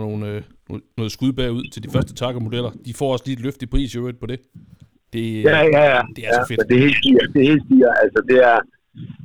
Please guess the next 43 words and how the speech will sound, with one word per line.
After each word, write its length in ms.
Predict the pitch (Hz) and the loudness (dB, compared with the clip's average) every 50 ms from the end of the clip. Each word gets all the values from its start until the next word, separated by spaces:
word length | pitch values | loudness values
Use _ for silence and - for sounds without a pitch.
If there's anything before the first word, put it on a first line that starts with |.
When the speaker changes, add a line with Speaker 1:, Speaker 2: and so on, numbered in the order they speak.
| - - | -2 0
Speaker 2:
det 100 | 135 147 151 147 | 2 4 4 4
er, 200 | 147 143 139 139 | 4 4 4 4
hold 140 | 147 143 143 - - | 2 2 0 0 -2
kæft, 140 | 160 170 160 - - | -2 -2 0 0 -2
man, 120 | 139 139 - | -2 0 0
man 140 | - 139 131 | 0 -2 0
skulle 160 | - - 151 | 0 0 2
bare 160 | 139 143 147 135 | 2 2 2 2
købe, 240 | - 160 151 143 - - 160 147 | 2 2 0 0 0 0 2 2
øh, 640 | 143 139 135 135 135 135 131 127 131 127 123 123 120 107 _ _ _ _ _ - | 4 4 4 4 6 6 6 8 8 8 8 6 6 2 _ _ _ _ _ -2
en, 160 | 143 139 139 - - 139 | 0 0 0 0 0 0
en 60 | 131 127 127 | 2 4 6
røvfuld 380 | 135 139 135 120 120 143 139 | 6 4 4 4 4 4 4
af 80 | 127 117 | 4 4
gamle 260 | - 123 131 143 143 113 | 4 2 2 2 2 4
Porsche, 280 | 123 123 123 120 117 143 | 4 4 4 4 4 2
hva'? 220 | 131 131 139 143 135 - - _ _ _ _ - | 2 2 2 0 -4 -10 -20 _ _ _ _ -14
Speaker 1:
Ja. 100 | 101 107 - _ _ - | -14 -14 -16 _ _ -8
<laughs> 80 | 175 - _ _ _ _ - | -8 -8 _ _ _ _ -8
Ja. 80 | 139 139 - _ _ _ - - _ _ _ _ _ - - _ - | -8 -8 -8 _ _ _ -20 -20 _ _ _ _ _ -20 -20 _ -8
Det, 240 | - 143 151 143 - _ _ _ - | -6 -4 -4 -4 -6 _ _ _ -4
det 60 | - | -4
er 40 | 180 | -2
for 80 | 185 180 | 0 0
sent 200 | - 214 214 190 | 0 0 2 2
nu. 140 | 196 226 208 - - - - - | 0 0 0 -2 -6 -10 -12 -8
Eller 140 | 123 120 113 | -6 -4 0
det 100 | 104 151 | 2 2
er 60 | 165 | 4
det 80 | 160 160 | 4 2
ikke, 200 | 170 - - 139 | 0 -2 -4 -4
men, 140 | 127 127 127 | -2 -2 -2
øh, 120 | 123 120 120 _ _ _ _ _ _ _ _ _ _ _ | -2 -4 -6 _ _ _ _ _ _ _ _ _ _ _
men 140 | - 117 110 | -6 -4 -2
det 60 | 147 | -2
er 40 | 160 | 0
du 100 | 156 156 | 0 0
også 160 | 170 156 185 | 0 0 0
nødt 100 | 170 156 | -2 0
til 80 | 160 156 | -2 -2
at 60 | 135 | -2
gøre. 160 | 147 151 160 | -2 -2 -2
Men, 140 | 160 156 | -2 -2